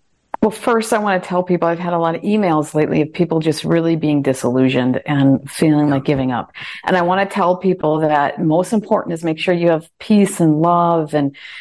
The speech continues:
Speaker 1: light in the world around you, your own family. You can create a nice environment around you with people you love.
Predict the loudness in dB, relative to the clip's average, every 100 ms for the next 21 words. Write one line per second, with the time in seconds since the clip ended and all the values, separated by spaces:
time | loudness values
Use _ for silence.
0 | -18 -10 0 4 6 4 4 0 -2 -2
1 | 0 0 2 2 4 2 -2 -4 -4 -2
2 | -2 -2 0 2 2 2 -2 -2 0 0
3 | 0 0 2 2 2 0 2 0 2 2
4 | 2 2 0 -2 -4 -6 -2 -2 0 -2
5 | -2 -2 0 2 0 -2 -6 -2 0 0
6 | 0 2 2 0 -2 -4